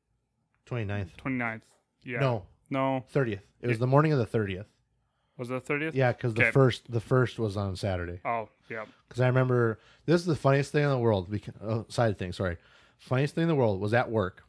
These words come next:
Speaker 1: I had a coworker, one of my, one of the guys that works under me, he's, he was like, "Hey, have they found that ring yet at all?"
Speaker 2: <laughs>
Speaker 1: And I was like, "I haven't seen anything at all or anything like that." And she's like,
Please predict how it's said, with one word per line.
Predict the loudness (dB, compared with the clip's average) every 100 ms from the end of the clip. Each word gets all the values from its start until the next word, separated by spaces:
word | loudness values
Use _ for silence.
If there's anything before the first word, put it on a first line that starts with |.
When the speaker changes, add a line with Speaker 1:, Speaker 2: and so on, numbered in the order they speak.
| _ _ _ _ _ _ -6
Speaker 1:
I | -2
had | 2 4 2
a | 0
coworker, | 0 4 4 2 0 -4 -4 -8 _ -8
one | -4
of | -2
my, | -4
one | -4 -4
of |
the | -2
guys | 0 0
that |
works | 0 -2
under | -2 -4
me, | -4
he's, | -4 -4 -6 _ _ _ _
he | -2
was | 2
like, | 4 2 0 _ 4
"Hey, | 10 10
have | 10
they | 6
found | 6 6
that | 8 6
ring | 4 4
yet | 4 4
at | 6
all?" | 4 2 _ -20 -14
Speaker 2:
<laughs> | -6
Speaker 1:
And | 0
I | 4
was | 4 4
like, | 0 -4 2
"I | 6
haven't | 6 6
seen | 0 0 0
anything | 2 2
at | 4
all | 6 6
or |
anything | 4 2 -2
like | 0
that." | 2 0
And | -4 -8
she's | -8
like, | -8 -8